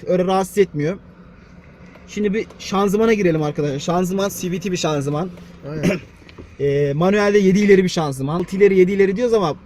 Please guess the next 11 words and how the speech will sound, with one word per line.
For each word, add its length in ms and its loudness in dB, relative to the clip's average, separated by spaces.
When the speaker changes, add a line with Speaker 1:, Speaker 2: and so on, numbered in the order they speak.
Speaker 1:
e, 160 0
bunlar 260 -2
sadece 480 -2
belirtilmiş. 640 0
E, 400 2
şanzıman 420 -2
aslında 380 -2
kayış 280 2
kasnak 400 -6
sistemiyle 380 -2
çalışan, 400 -4